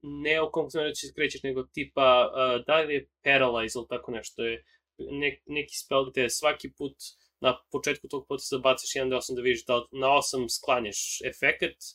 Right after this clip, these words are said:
na jedan ništa ne radiš, na, ne znam, tri, dva i tri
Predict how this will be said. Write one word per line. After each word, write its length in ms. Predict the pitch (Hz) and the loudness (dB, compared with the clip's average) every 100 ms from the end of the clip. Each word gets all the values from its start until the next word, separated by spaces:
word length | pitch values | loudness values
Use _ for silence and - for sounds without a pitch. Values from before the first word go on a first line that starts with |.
| _ _ _ _ | _ _ _ _
na 220 | 131 123 120 117 120 | 0 4 6 6 6
jedan 360 | 123 131 127 120 | 4 2 2 2
ništa 300 | 131 - 151 | 0 0 -4
ne 140 | 143 | 2
radiš, 400 | 135 131 131 - | 4 4 0 -4
na, 440 | 127 113 107 107 107 _ _ _ _ - | -2 0 2 0 -2 _ _ _ _ -4
ne 180 | 127 117 | -2 -2
znam, 180 | 110 - | -4 -4
tri, 240 | 131 123 120 113 113 113 - | 0 2 2 2 0 -4 0
dva 260 | - 131 | 6 6
i 100 | 123 | 6
tri 160 | 131 | 2